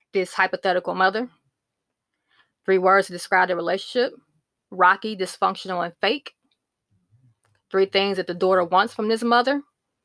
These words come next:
respect, love, and validation. How long has this daughter been waiting?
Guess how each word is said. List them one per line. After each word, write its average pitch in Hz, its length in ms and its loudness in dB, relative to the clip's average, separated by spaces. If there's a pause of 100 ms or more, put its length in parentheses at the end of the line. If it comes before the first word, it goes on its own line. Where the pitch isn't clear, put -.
(120)
respect, 220 560 -2
love, 202 340 0
and 185 140 -8
validation. 175 680 0 (1080)
How 190 160 2
long 202 200 4
has 196 100 -2
this 190 120 -4
daughter 202 280 0
been 208 200 -6
waiting? 262 420 0